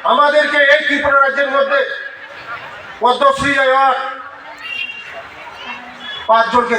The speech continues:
দিয়েছে, পদ্মশ্রী অ্যাওয়ার্ড ছয়জন। আগের সরকার কখনো দেয়নি আমাদের জনজাতিকে পদ্মশ্রী অ্যাওয়ার্ড। আজকে আমাদের মোদিজি আসার পরে আমাদের জনজাতিদের জন্য কি সম্মান দিয়েছে আমাদেরকে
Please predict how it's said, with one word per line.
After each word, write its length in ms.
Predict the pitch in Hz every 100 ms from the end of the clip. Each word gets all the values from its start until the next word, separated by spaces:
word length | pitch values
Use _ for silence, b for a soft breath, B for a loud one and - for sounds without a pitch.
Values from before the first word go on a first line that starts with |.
| 214
দিয়েছে, 280 | 202 190 175 - 190 190 -
পদ্মশ্রী 380 | 202 196 190 190
অ্যাওয়ার্ড 280 | 180 165 - - - - 139 - - - - - -
ছয়জন। 420 | 233 262 277 262 - - - - - - - - - - - - - -
আগের 340 | 208 254 294 294
সরকার 300 | 294 302 285
কখনো 380 | 311 294 311 311
দেয়নি 300 | 311 311 320
আমাদের 320 | 311 302 302 302
জনজাতিকে 420 | 294 294 294 294
পদ্মশ্রী 380 | 277 269 277 262
অ্যাওয়ার্ড। 280 | 254 247 - - - - - - - - - -
আজকে 220 | 240 262
আমাদের 340 | 247 254 254 254
মোদিজি 380 | 220 240 247 247
আসার 260 | 220 220 220
পরে 160 | 220 190 - - - - - -
আমাদের 300 | - 214 220 208
জনজাতিদের 640 | 202 196 190 190 196 196
জন্য 240 | 180 185 190 - - - - -
কি 100 | 202
সম্মান 380 | 208 196 190 226
দিয়েছে 240 | 233 214 185
আমাদেরকে 420 | 170 160 156 -